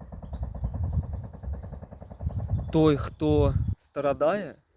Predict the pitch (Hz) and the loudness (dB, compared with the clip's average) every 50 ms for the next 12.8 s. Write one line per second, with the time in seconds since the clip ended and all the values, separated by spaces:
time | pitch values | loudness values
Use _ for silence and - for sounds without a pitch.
0 | _ _ _ - - - _ _ _ _ _ _ - _ _ - 151 147 139 - | _ _ _ -20 -20 -20 _ _ _ _ _ _ -20 _ _ -2 0 0 0 -2
1 | _ _ 151 147 139 - - 151 143 143 135 131 131 131 120 - - - - - | _ _ -6 -6 -6 -6 -6 -2 0 0 -2 0 -2 -2 -2 -4 -6 -12 -20 -20
2 | _ _ _ _ _ _ _ _ _ _ _ _ - - _ - 147 147 156 156 | _ _ _ _ _ _ _ _ _ _ _ _ -20 -6 _ 2 2 4 2 0
3 | 143 135 151 147 143 135 131 127 123 - - - - _ _ _ _ _ _ _ | 0 0 0 0 2 0 0 -2 -4 -6 -14 -20 -20 _ _ _ _ _ _ _
4 | _ _ _ _ _ _ _ - 143 147 143 139 - 143 139 139 139 143 139 131 | _ _ _ _ _ _ _ -10 -8 -6 -6 -4 -2 -2 -2 0 0 2 2 2
5 | 123 117 117 - _ - - - _ _ _ _ _ _ _ _ _ _ _ _ | 2 0 -2 -6 _ -20 -20 -20 _ _ _ _ _ _ _ _ _ _ _ _
6 | _ - 135 131 131 131 127 123 123 123 123 - _ _ _ _ _ _ _ _ | _ -2 2 2 4 4 2 2 -2 -4 -8 -14 _ _ _ _ _ _ _ _
7 | _ - 156 175 185 - 190 156 135 123 131 131 127 123 120 117 - - _ - | _ 0 2 2 2 0 -2 -4 -4 -4 -4 -2 -2 0 -2 -4 -6 -12 _ -10
8 | 127 135 123 - - 143 131 - 143 131 135 131 127 - 156 165 180 - - - | -8 -8 -8 -6 -6 -8 -8 -6 -6 -4 -4 -4 -4 -2 -4 -4 -4 -6 -8 -6
9 | 143 131 123 120 127 - _ _ _ _ _ _ _ _ _ _ _ _ _ _ | -4 -4 -4 -4 -8 -14 _ _ _ _ _ _ _ _ _ _ _ _ _ _
10 | _ _ _ _ _ _ _ _ _ _ _ _ _ _ _ _ _ - - _ | _ _ _ _ _ _ _ _ _ _ _ _ _ _ _ _ _ -20 -20 _
11 | _ _ _ _ _ _ _ _ _ _ _ _ _ _ _ _ _ _ _ _ | _ _ _ _ _ _ _ _ _ _ _ _ _ _ _ _ _ _ _ _
12 | - 135 131 131 131 131 127 127 123 120 120 120 120 120 113 110 | -8 -6 -4 -2 -2 -2 -2 -2 -2 -4 -4 -6 -8 -10 -14 -16